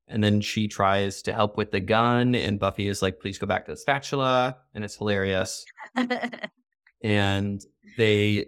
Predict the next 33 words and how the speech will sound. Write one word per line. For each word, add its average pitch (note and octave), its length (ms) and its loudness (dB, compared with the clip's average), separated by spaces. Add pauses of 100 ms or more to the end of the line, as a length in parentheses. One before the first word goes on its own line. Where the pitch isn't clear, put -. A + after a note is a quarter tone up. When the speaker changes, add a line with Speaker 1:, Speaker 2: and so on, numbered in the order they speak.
Speaker 1:
kill F#3+ 280 2
the F3+ 100 -2
Yellow C3 360 0
Demon G2 760 0
because G2 920 -2
the G2+ 80 -4
Germans G#2+ 640 2
shoot A2+ 320 -4
in G#2 240 2
some G#2 220 -4
sort G#2 220 -4
of, G2+ 100 -4
like, F#2+ 320 2
rocket G2 420 -2
launcher, F2 460 -2
and E2+ 240 -2
Buffy G#2 280 -2
and G#2+ 140 -2
Cordelia F#2+ 760 -2 (320)
get F#2 180 -4
out, G2+ 480 2
but F#2 120 -4
the F#2+ 60 -4
Yellow F2+ 280 0
Demon D2+ 480 -2 (100)
does C2+ 680 -6 (340)
not. - 320 -8 (160)
And G2 100 -14
then F#2+ 160 -6
they B2+ 400 -2
run D#3 180 0
away. A#3 280 4 (920)
Speaker 2:
Yep. D4 160 0